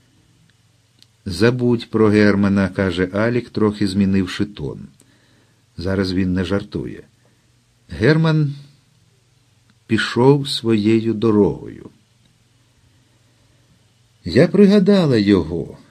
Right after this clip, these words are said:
цього чоловіка, котрий теж чомусь вирішив приїхати на фестиваль самогубців. Я його остерігалася. У нього був затравлений погляд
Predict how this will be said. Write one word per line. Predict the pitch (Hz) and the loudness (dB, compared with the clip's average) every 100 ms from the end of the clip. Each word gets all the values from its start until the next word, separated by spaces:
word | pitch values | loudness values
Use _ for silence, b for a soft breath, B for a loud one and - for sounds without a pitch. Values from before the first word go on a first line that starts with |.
| b - | b -10
цього | 101 107 | -2 -2
чоловіка, | 110 117 107 123 175 139 | 0 0 2 2 0 -2
котрий | 95 98 104 104 98 | -4 -2 2 2 2
теж | - 151 143 - | 2 2 2 -2
чомусь | - 104 104 101 92 | 0 4 4 2 0
вирішив | 95 101 92 - 98 | 2 2 0 -2 -2
приїхати | - 95 95 92 95 - 90 | 0 2 2 0 -4 -2 -2
на | 90 | -2
фестиваль | 87 90 - 92 90 85 | -4 -8 -4 -2 0 -2
самогубців. | 78 95 87 85 69 69 - - - - _ b b b b b b - | -2 -4 -4 -6 -8 -14 -16 -16 -16 -18 _ b b b b b b -4
Я | 95 | 2
його | 98 95 107 107 | 4 4 2 2
остерігалася. | 107 - 117 131 151 92 69 - 57 - b b b b b b | -4 -2 0 2 0 -2 -6 -12 -14 -20 b b b b b b
У | 90 | 0
нього | 117 120 | 2 4
був | 127 127 120 | 2 2 2
затравлений | 104 113 - 139 123 104 101 98 90 | 2 0 2 2 2 2 2 0 -2
погляд | - 151 180 143 107 | -2 0 0 2 0